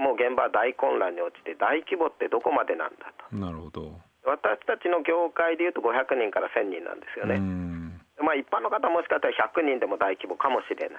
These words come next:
Speaker 1: い。
Speaker 2: うん。
Speaker 1: それからもう一つはジャンルですよね。今回、ライブハウスが一番最初感染源になりましたので、
Speaker 2: ええ。
Speaker 1: ところが、あの、まあ、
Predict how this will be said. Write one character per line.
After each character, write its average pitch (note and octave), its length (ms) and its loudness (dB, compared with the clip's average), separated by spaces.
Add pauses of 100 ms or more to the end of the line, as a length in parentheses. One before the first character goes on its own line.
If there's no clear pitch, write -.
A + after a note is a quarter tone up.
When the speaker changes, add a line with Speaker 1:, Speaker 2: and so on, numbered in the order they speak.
Speaker 1:
い。 - 60 -20 (100)
Speaker 2:
う - 40 -4
ん。 D#2+ 420 -8 (500)
Speaker 1:
そ D3+ 60 -2
れ F3 100 2
か E3+ 160 0
ら D#3 80 4
も D3+ 120 4
う - 20 0
一 - 140 0
つ - 60 -2
は - 100 2
ジ - 120 -6
ャ A#2 40 4
ン D#3+ 600 4
ル D3+ 40 2
で D#3 180 0
す - 60 -8
よ F3+ 120 0
ね。 G#2 200 0
今 F3+ 200 2
回、 G#2+ 300 2 (540)
ラ D3+ 140 4
イ F#3 40 0
ブ G3 80 2
ハ G3 100 0
ウ A3+ 140 -2
ス B2 80 -2
が G2 260 4
一 G2 140 -10
番 A2 140 2
最 B2 120 0
初 - 80 -14
感 A2 240 0
染 G#2+ 160 0
源 F2+ 200 -2
に E2+ 60 -8
な F2 100 0
り F2+ 100 -4
ま F2+ 140 0
し - 60 -8 (100)
た - 80 -2
の - 120 -6 (120)
で、 A2+ 80 -6
Speaker 2:
え F2 520 -4
え。 F#2 100 -20 (500)
Speaker 1:
と F#3 40 0
こ - 20 4
ろ F#3 80 2
が、 D#3 100 2
あ C#3+ 40 2
の、 B2+ 120 2
ま D3 200 2
あ、 - 40 -4